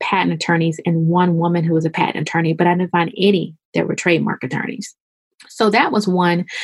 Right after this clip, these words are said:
where I realized, and even overwhelmingly, the attorneys in intellectual property are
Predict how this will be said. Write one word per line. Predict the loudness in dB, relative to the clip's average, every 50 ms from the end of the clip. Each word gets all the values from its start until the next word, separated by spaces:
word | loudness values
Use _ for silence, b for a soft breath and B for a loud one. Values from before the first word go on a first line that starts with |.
| B B B
where | 0 2 2
I | 2
realized, | 2 2 2 2 2 2 2 2 2 0 0 -2 -6 -10 B B B B B B
and | -2 0
even | 2 2 2 2 2
overwhelmingly, | 2 2 2 2 2 2 0 2 2 2 2 2 0 0 -2 0 0 0 0 0 -2 -4 -10 _ _ _ _ _ 0
the | 0 2 2
attorneys | 0 -4 -4 -4 -2 2 2 2 2 2 -2 -4 -8 -12 _ -2
in | 2 2 2 2
intellectual | 2 0 0 0 0 0 -2 -2 -2 0 -2 -2
property | 0 0 0 0 0 0 -2 -2 -2 -4 -4 -2
are | 0 2 2 2 0 -4